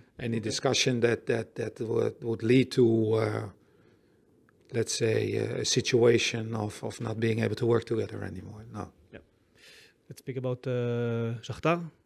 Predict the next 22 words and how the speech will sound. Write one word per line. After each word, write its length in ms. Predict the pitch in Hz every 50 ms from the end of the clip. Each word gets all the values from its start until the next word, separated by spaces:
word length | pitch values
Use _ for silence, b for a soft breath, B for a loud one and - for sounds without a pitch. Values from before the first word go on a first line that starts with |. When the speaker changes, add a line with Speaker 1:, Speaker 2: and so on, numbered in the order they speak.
| _ _
Speaker 2:
and 100 | 120 110
Zorya. 400 | 107 110 127 135 151 151 143 139 - _ _ _ _ _ _ _ _
Speaker 1:
Yeah, 200 | 160 147 175 208
no 160 | 143 123 120
problem. 440 | 113 107 110 110 110 110 110 110 107
Speaker 2:
Um, 260 | 107 107 107 110 - _ _ _ _ _ _ _ _ _ _ _
how 120 | 123 123
do 80 | 120 123
you 320 | 123 123 123 120 117 117
sum 240 | - - 127 120 123
up 120 | 117 -
your 120 | - 120 113
time 260 | - 120 120 120 120
in, 220 | 120 117 117 120
in 480 | - 120 120 117 117 117 117 113 117 120
Ukraine, 420 | 113 - - 135 131 143 147 147 160 _ _
totally? 400 | - 120 120 131 131 139 - 185 _ _ _ _ _ _ _ _ _ b b b b b b _ -
Speaker 1:
Um, 520 | - 139 139 143 143 139 139 135 131 113 b b b b b b b b _ _ _ _ _ _ _ _ _ _ _ _ _ _ _ _ _ _
after, 560 | 160 165 180 170 160 143 - - 151 135 135
after 340 | 143 143 143 135 - - 143
Maccabi, 800 | 131 127 127 123 - 143 139 123 131 123 117 117 113 113 113 113
uh, 680 | 117 117 113 113 113 113 110 110 113 117 117 117 120 123